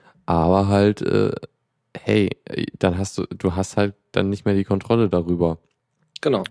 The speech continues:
Speaker 1: Und du bist
Speaker 2: Du kannst auch
Speaker 1: abhängig
Speaker 2: nichts
Speaker 1: von
Speaker 2: mehr modden.
Speaker 1: Anbietern.
Speaker 2: Du kannst nichts mehr modden. Also die, es gibt eine
Speaker 1: Genau.
Speaker 2: riesige Mod D B zum Beispiel, mod D B dot com, glaub ich, oder dot org. Das ist ein riesiges Archiv, was da an Mods allein von der Community reingekommen ist. Aber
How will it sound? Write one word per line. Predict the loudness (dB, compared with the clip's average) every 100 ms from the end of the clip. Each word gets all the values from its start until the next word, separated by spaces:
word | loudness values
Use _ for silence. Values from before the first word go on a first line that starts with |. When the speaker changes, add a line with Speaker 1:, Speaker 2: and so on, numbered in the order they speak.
| _
Speaker 1:
Und | 0 2
du | 4
bist | 2
Speaker 2:
Du | 2
kannst | 0 2
auch |
Speaker 1:
abhängig | 0 0
Speaker 2:
nichts | 0
Speaker 1:
von | 2
Speaker 2:
mehr | 2
modden. | 2 2 2
Speaker 1:
Anbietern. | 0 -2 _ _ _ _ _ -20
Speaker 2:
Du | -8
kannst | -8 -6
nichts | -10 -8 -4
mehr | 0
modden. | 0 0 -4 -6
Also | -4 0 0
die, | 2 0
es | 0 -2
gibt | -4 -2
eine | 0
Speaker 1:
Genau. | 2 2
Speaker 2:
riesige | 0 -4 -6 -12 -6
Mod | 0 0 2
D | 0
B | 2 0 -2
zum | -4 -4
Beispiel, | -4 -6 -8
mod | -8 -6
D |
B | -2
dot | 0 -2 -2
com, | -2
glaub | 2 2 2
ich, |
oder | -2 -2
dot | 0
org. | 2 0 -2 -12 -10 -12 -12 -14 -16 -12 -2
Das | 0
ist | 2 0
ein | -2 -2
riesiges | 0 0 -2 -6 -6 -4
Archiv, | -6 -4 -4 -2
was | -4 -2
da | 0
an | 0
Mods | 0 -2 -2 -6 -8 -14 _ -6
allein | -2 2 2 0
von | 0 -2
der |
Community | -2 -2 0 0 -2 -8
reingekommen | -8 -12 -12 -10 -12 -12 -16 -12
ist. | -10 -10 -12 _ -4
Aber | 0 2 2 0